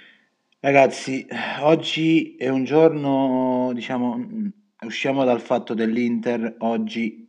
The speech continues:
è l'anniversario della morte di Emiliano Sala. Esattamente un anno fa morì questo calciatore,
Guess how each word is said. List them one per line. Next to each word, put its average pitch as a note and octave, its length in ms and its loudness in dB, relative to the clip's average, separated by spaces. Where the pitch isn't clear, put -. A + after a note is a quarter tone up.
è G#2+ 400 -2
l'anniversario G#2+ 800 2
della G#2+ 180 0
morte A2 460 0
di G#2+ 260 0
Emiliano G#2 520 2
Sala. F#2+ 500 -2
Esattamente A2+ 600 0
un A#2 40 4
anno A2 220 4
fa G2 320 -4
morì G2 500 -2
questo G2 280 -4
calciatore, F#2+ 840 0